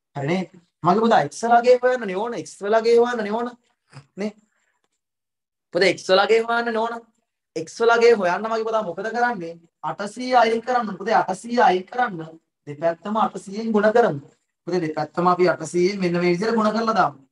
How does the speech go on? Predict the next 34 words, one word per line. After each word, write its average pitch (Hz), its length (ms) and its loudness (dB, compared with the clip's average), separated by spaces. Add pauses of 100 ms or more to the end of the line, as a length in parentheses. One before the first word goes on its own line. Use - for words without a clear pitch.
(240)
එතකොට 208 240 -8
මගේ 202 180 -6
පුතා 165 180 -2
මේ 175 120 -4
පැත්තේ 202 260 -4
අටසියට 196 440 -6
අටසිය 202 260 -6
ගැප් 170 160 0
එක 208 140 2
එක්ස් 190 180 0
තනි 185 260 0
වෙනවා. 156 260 -6 (1120)
පුතේ, 175 160 2
මේ 180 160 -2
පැත්තේ 226 380 -4 (200)
හතරට 208 440 0
හතර 208 260 4
ඒවා 208 220 4
එකයි. 196 320 -2 (140)
අටසියට 202 580 -4
හතර 180 280 0
ඒවා 190 180 0
පුතේ 185 240 0
කීයද? 214 300 -6 (560)
දෙසීයයි. 147 800 0
අටසියට 147 460 2
හතර 151 220 2
ඒවා 175 160 6
දෙසීයයි. 151 520 2 (400)
මගේ 185 140 6
පුතා, 196 180 4
දෙසීය 226 460 0
පහක් 214 300 0
කීයද? 220 280 -8